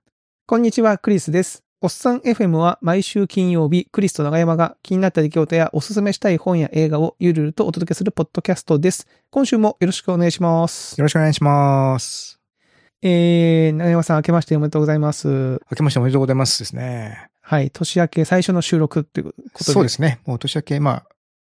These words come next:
Speaker 2: 配信自体はね。
Speaker 1: はい。あの、年末にね、収録してたやつをやりましたけども、ね、前回というか、あの、前回、前々回からか、年明け一発目、二発目は、豆キャストのね、
Speaker 2: うん。
Speaker 1: 豆キャスのユウさんに来ていただきまして、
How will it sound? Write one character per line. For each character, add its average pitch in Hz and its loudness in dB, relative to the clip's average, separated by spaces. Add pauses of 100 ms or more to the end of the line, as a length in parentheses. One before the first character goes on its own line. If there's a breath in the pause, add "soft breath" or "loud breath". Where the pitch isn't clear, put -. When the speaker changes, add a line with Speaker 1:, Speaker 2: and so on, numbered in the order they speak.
(160)
Speaker 2:
配 190 0
信 233 -2
自 220 -4
体 127 0
は - -16
ね。 131 -6 (340)
Speaker 1:
は - -2
い。 135 -2 (200)
あ 156 0
の、 139 -2
年 160 4
末 151 0
に 147 2
ね、 156 0
収 - 0
録 143 -2
し - -4
て - -20
た 147 -4
や 139 -4
つ - -8
を - -6 (500 soft breath)
や 156 -2
り 147 0
ま 135 -2
し - -16
た 160 -6
け 147 -4
ど 139 -2
も、 139 0 (240)
ね、 170 0
前 254 2 (500)
回 202 0
と 208 0
い 196 4
う - -2
か、 160 0
あ 147 2
の、 139 -2
前 185 -2
回、 190 -2
前 180 2
々 185 2
回 175 0
か 165 0
ら 156 0
か、 - -6
年 - -2
明 170 2 (100)
け 160 2 (140)
一 156 -4
発 156 -2
目、 143 0
二 135 -2
発 147 -4
目 143 0
は、 - -4 (420 soft breath)
豆 180 4
キ - 0
ャ 170 0
ス - -6
ト 165 0
の 127 -4
ね、 127 0
Speaker 2:
う 151 0
ん。 139 2
Speaker 1:
豆 160 2
キ - -2
ャ - -2
ス - -6
の 170 2
ユ 180 4
ウ 180 2
さ - -4
ん 123 -4
に 131 -8
来 - -20
て 143 -2
い 131 -2
た 131 -4
だ 131 -4
き - -8
ま 131 -4
し - -18
て、 - -10